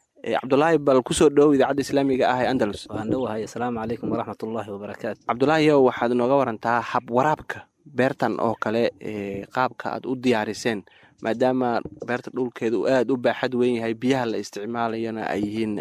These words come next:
Speaker 1: eh, biyaha ceesh-, ceelka.
Speaker 2: Waxaan isticmaalnaa biyo ceel aan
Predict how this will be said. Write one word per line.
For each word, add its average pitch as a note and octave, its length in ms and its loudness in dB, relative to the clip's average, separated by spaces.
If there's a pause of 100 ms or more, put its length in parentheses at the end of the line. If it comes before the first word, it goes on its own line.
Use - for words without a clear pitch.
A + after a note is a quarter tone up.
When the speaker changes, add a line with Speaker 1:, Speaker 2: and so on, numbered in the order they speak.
(120)
Speaker 1:
eh, F#2+ 360 -8
biyaha A2+ 420 -4 (100)
ceesh-, A2+ 360 0
ceelka. A#2+ 320 -2 (800)
Speaker 2:
Waxaan A#2 280 -2
isticmaalnaa A2+ 720 -4
biyo A#2 280 0
ceel A#2 300 0
aan G#2+ 180 -6